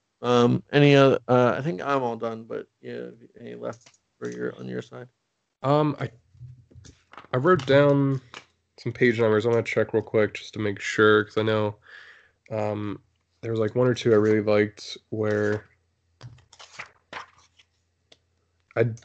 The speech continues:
Speaker 2: I do love with Kraven when he's like, it is really chilling, hit, like, his last lines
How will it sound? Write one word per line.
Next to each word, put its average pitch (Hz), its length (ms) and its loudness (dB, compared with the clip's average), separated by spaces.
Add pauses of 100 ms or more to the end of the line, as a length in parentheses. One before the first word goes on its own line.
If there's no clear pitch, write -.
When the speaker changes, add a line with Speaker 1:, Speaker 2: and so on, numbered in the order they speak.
(240)
Speaker 2:
I 120 100 4
do 131 220 6
love 120 680 4
with 120 240 -2
Kraven 107 600 2
when 110 140 -2
he's 107 200 -2
like, 107 400 0 (800)
it 143 140 4
is 123 220 2 (240)
really 120 340 -2
chilling, 110 600 0
hit, 113 200 -4
like, 113 280 -2 (260)
his 107 160 -2
last 107 280 2
lines 107 520 -4